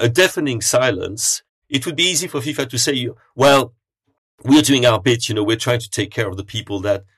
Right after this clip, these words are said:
helped us organize this fantastic event." They're not. So the fault is not just with the Qatari state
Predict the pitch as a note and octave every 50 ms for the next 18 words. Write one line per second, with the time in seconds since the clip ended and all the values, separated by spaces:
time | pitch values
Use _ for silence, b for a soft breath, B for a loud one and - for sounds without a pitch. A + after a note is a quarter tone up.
0 | _ _ - - D3+ C#3 B2 A#2 - A2 G2 - G#2+ G2+ - G2 G2+ G2 F#2+ -
1 | F#2+ - - G2 F#2 - - G#2 F#2+ - - F#2 - - G#2 A2+ F#2 E2+ - _
2 | _ _ _ _ _ _ _ A2+ G#2 G2 G#2 A2+ G#2+ F#2+ - - _ _ _ _
3 | _ _ _ _ _ _ - - B2+ A2 A#2+ A#2 - D#3+ C#3+ A#2 B2+ A2+ - B2+
4 | C#3+ E3 C#3+ - C#3 B2 - B2+ A#2 A2 G2+ - A2+ - B2 A2+ A#2+ A#2 G2+ -
5 | - - F#2+ F#2 F#2 F#2 - -